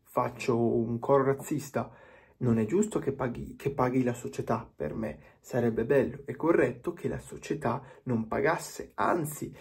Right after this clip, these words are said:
aiutasse le autorità competenti a individuare il singolo coglione, in questo caso magari ipotizzo io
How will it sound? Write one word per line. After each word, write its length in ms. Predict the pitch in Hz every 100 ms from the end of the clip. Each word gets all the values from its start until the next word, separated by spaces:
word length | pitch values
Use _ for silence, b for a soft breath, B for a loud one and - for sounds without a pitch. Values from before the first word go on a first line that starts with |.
| B B
aiutasse 800 | - 180 196 - 233 170 - 131
le 100 | 143
autorità 480 | 139 127 156 170 160
competenti 680 | 135 127 208 170 131 131 165
a 20 |
individuare 560 | 151 147 151 147 - -
il 140 | 135
singolo 440 | - 175 131 123
coglione, 460 | 117 135 160 120 117
in 80 | 123
questo 260 | - -
caso 200 | 135 127
magari 260 | 135 123 113
ipotizzo 540 | 113 127 131 - - _
io 340 | 196 165 135